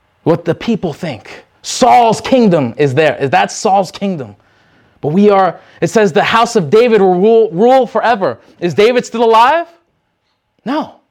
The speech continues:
But we, the house of David is, is us. We're now the house of David. The same heart that David had for, for God,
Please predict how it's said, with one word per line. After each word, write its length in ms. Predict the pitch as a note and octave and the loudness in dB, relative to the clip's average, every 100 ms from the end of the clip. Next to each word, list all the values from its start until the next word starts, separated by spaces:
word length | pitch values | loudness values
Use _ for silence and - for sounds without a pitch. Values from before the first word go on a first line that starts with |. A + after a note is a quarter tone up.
| _ _ _ _ _ _ | _ _ _ _ _ _
But 180 | G3 D#3 | -8 -2
we, 360 | A#3 C#4 G#3 - - | 0 0 -2 -8 -6
the 80 | E3+ | -2
house 260 | A#3+ - | -2 -2
of 100 | G3+ | -4
David 280 | G#3+ A#3+ G#3+ | -2 0 0
is, 180 | F3 - _ | -2 -4 _
is 160 | E3 - | -12 -6
us. 420 | C3 - - - D3+ | -6 -6 -14 -18 -2
We're 180 | A#3+ | 0
now 180 | C#4+ B3+ | 2 0
the 80 | A3+ | 0
house 240 | A3 A3 | -2 -2
of 80 | G3+ | -2
David. 320 | E3 B3 G3+ | 0 0 -2
The 100 | D#3+ | -6
same 280 | F3 C4+ C#4+ | -4 -2 -2
heart 420 | - C4+ C#4+ A3 - _ | -2 0 0 -2 -10 _
that 200 | A3 G3+ | -2 0
David 320 | A3+ C4+ C4 A3 | 2 2 2 0
had 320 | A#3 A#3 - | 0 0 -2
for, 180 | G#3 F3 | -8 -10
for 200 | - G3 | -6 -2
God, 440 | A3+ A#3 G#3+ | 2 4 4